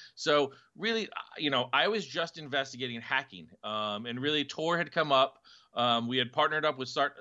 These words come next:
with Southern District of New York, who had a case with, uh, the D E A at the time, uh, and then brought in the I R S. And so really, I was looking at eighteen U S C, um,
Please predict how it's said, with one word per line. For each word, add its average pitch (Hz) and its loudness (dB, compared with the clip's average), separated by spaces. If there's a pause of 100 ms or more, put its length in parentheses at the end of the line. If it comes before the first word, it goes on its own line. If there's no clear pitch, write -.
with 120 -4
Southern 143 0
District 131 -6
of 127 -4
New 117 0
York, 127 4
who 123 -4
had 127 0
a 120 -4
case 131 -4
with, 127 0 (200)
uh, 110 0
the 107 -4
D 123 0
E 117 6
A 135 4
at 135 0
the - -16
time, 110 0 (340)
uh, 107 0
and 110 0
then 113 -2
brought 120 6
in 120 -2
the 117 -2
I 117 4
R 110 2
S. 107 0
And 113 -8
so 127 0 (280)
really, 196 0 (720)
I 143 0
was 180 0
looking 175 -4
at 143 -2 (220)
eighteen 156 -6
U 143 2
S 135 2
C, 127 -2 (160)
um, 107 0